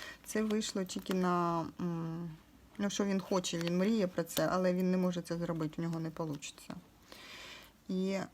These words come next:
е, шкода для Західної України в тому, що загинули воїни на, на війні, не повернулись діти додому. От так. Так, за це на майбутнє заперечую. Я це все прибираю, щоб всі залишились живі. Заперечую.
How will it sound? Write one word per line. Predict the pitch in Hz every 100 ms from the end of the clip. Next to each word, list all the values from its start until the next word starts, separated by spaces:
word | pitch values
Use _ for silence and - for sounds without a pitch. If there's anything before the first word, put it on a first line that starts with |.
| -
е, | 175 175 170 170 165 - - - - - - -
шкода | - 214 202 180
для | 180 180
Західної | 180 180 - 170 170
України | 170 185 180 214 196
в | 180
тому, | 190 190 180
що | - 175 165 165 165 - - - - -
загинули | 175 175 170 185 180 170 170
воїни | 175 202 196 175 165 160 165 - - 175
на, | 170 165 180
на | 170
війні, | 175 180 202
не | 190 185
повернулись | 196 180 170 170 170 175 165
діти | 170 170 151
додому. | 160 156 156 147 156 160 180
От | 160
так. | - 156 - - - - - - - - - - - - - -
Так, | 175 175 -
за | 180
це | 180 185
на | 185
майбутнє | 180 180 190 - 170
заперечую. | 180 185 196 202 - - 165
Я | 165
це | 175 185
все | - 180
прибираю, | 180 175 175 175 208 185
щоб | - 175
всі | -
залишились | 180 175 170 - 170 175
живі. | 185 185 165
Заперечую. | 175 175 185 185 175 - - 165 170